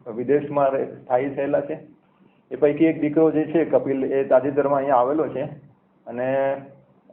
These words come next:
આ બનાવ બન્યો એ પહેલા એમની વચ્ચે, અ, પૈસા બાબતે ઝઘડો થયો હતો અને નીચે જે ગેરેજ છે, એમના ઘરની નીચેનું ગેરેજ,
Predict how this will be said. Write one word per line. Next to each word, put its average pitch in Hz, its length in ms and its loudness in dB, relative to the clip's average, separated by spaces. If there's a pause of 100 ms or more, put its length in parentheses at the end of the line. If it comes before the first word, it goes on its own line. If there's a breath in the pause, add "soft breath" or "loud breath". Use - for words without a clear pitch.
(500)
આ 117 100 0
બનાવ 147 320 4
બન્યો 156 340 0
એ 131 100 -2
પહેલા 143 240 4
એમની 151 280 2
વચ્ચે, 151 340 2 (400)
અ, 131 380 0 (180)
પૈસા 147 340 4
બાબતે 147 360 2
ઝઘડો 135 320 0
થયો 131 240 -2
હતો 123 400 -6 (800)
અને 143 340 0
નીચે 147 520 0
જે 147 160 0
ગેરેજ 143 460 2
છે, 180 60 4
એમના 135 220 0
ઘરની 123 380 -2
નીચેનું 127 340 -6
ગેરેજ, 113 440 -2